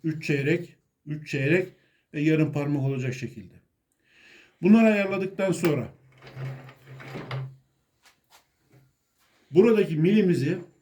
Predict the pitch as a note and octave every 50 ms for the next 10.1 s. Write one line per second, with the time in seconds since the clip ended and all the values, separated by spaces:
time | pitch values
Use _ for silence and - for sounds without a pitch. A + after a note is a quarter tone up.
0 | _ _ _ _ - F3 F#3 F3 F3 F3+ F3 - D#3+ C#3+ C3+ C3 C3+ A#2 - -
1 | - - _ _ _ _ _ _ _ _ _ _ _ _ _ _ _ _ - _
2 | _ _ _ _ _ - E3+ F#3 G#3+ G#3+ F#3+ G3 - F#3 - - F#3+ F3+ - G3
3 | F#3+ F#3 D3+ F3 F3+ F#3+ F#3 D#3+ E3 D#3 D#3 F3+ F3+ D#3+ C3 D3 C#3+ D3+ D#3+ D#3+
4 | D3 - - - - - _ _ _ _ _ _ _ _ _ _ _ _ _ _
5 | _ _ _ _ _ _ _ _ _ _ _ E3 F#3 F#3+ F#3 E3+ F3+ F3+ - -
6 | - _ - E3+ E3 E3+ E3 E3 D#3 D#3+ D#3+ D#3+ D#3 D#3 D3 C#3 D3+ D3 C3+ A#2
7 | A#2 A2 - - - - - - _ _ _ _ _ _ _ _ _ _ _ _
8 | _ _ _ _ _ _ _ _ _ _ _ _ _ _ _ _ _ - G#3+ G#3+
9 | A3 G#3 G3 F3+ G3 G3 G3 F3+ - F#3+ F#3+ F#3 F3 F3 F3 E3+ F3 F#3+ F3+ -
10 | -